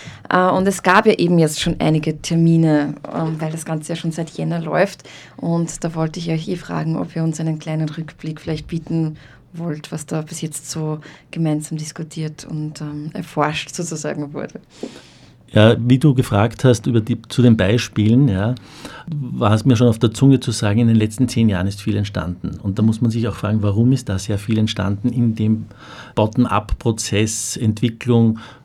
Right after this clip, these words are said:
Speaker 2: Wohnentwicklung von vielen Menschen. Warum? Weil zweitausendzehn in, in Österreich die Soziokratie Platz gefunden hat. Das ist ein, ein, ein Prozesswerkzeug,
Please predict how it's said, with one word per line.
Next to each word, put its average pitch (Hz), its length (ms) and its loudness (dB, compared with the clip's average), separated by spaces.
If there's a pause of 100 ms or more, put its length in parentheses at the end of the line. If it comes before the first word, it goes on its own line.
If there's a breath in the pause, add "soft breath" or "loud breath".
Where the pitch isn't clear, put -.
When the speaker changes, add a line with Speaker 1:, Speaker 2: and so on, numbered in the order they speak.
Speaker 2:
Wohnentwicklung 113 1120 4 (540 loud breath)
von 113 520 4
vielen 131 240 6
Menschen. 113 340 2 (140 loud breath)
Warum? 123 460 10 (120)
Weil 110 320 4
zweitausendzehn 110 1040 2
in, 110 420 4
in 117 320 2
Österreich 113 760 2 (500 loud breath)
die 110 80 -2
Soziokratie 120 880 2 (720)
Platz 120 320 2
gefunden 95 480 -2
hat. - 220 -12
Das 95 180 -10
ist 101 180 -2
ein, 98 360 0
ein, 92 320 0
ein 95 340 -2
Prozesswerkzeug, - 2250 -2